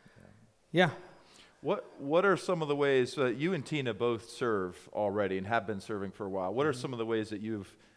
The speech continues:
Speaker 2: you've served at, at South Side?
Speaker 1: At South Side, um, greeters.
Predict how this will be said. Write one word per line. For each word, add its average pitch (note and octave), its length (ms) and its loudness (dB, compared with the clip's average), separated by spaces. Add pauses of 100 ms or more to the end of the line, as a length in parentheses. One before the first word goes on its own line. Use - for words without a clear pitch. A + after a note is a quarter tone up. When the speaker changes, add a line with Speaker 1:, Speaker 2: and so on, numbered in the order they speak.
(280)
Speaker 2:
you've G#2+ 180 -8
served G2+ 400 -4
at, E2+ 260 -4 (560)
at F#2 180 -8
South D#2+ 280 -6
Side? D#2 300 -8
Speaker 1:
At - 140 -8
South C3 280 -6
Side, C3+ 480 -4
um, G#2+ 640 -6
greeters. E3+ 600 4